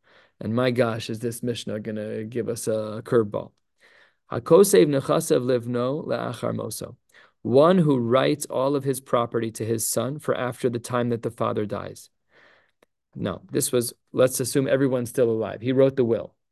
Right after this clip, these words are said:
right? He said, "This piece of property, this three-acre piece of property at one two three Main Street belongs to my son when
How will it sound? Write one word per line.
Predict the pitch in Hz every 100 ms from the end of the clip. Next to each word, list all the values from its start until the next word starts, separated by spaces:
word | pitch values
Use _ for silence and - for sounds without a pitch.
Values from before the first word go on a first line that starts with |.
| _ _ -
right? | - 131
He | 123
said, | 120 127 113
"This | 123 131 -
piece | 143 131
of | 120
property, | 151 151 147 147
this | 123 120
three-acre | 143 139 131 131 120
piece | 135 123
of |
property | - 135 131 127
at | 117
one | 127 123
two | 123
three | 120 120
Main | 120 139
Street | 143 139 120
belongs | 120 113 117
to | -
my | 110 110
son | 113 123 120 120
when | - 113 113 117 117